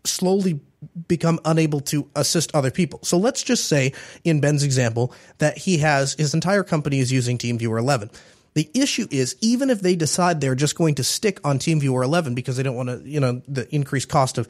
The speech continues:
of paying to continually upgrade the, the license, the problem with doing that is the library files inside of Linux quickly become out of, uh, out of date. They become incompatible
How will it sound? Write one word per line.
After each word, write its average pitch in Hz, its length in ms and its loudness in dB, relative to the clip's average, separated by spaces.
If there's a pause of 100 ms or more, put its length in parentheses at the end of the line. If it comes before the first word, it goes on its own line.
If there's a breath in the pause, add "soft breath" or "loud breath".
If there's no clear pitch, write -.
(500 loud breath)
of - 120 -10
paying 147 300 2
to 135 100 -6
continually 135 520 2
upgrade 143 400 0
the, 117 160 -2
the 123 120 -2
license, 123 460 -2
the - 100 -6
problem 214 360 0
with - 140 -4
doing 269 260 4
that 123 180 -6
is 113 260 0 (540 loud breath)
the 147 160 2
library 196 460 2
files 135 440 0
inside 208 440 2
of 135 60 0
Linux 170 380 0
quickly 240 320 0
become 151 400 2 (460)
out 196 220 4
of, 175 160 -2 (500)
uh, 143 180 -2
out 196 200 2
of 160 100 0
date. 170 220 0
They 151 80 0
become 151 280 0
incompatible 165 840 0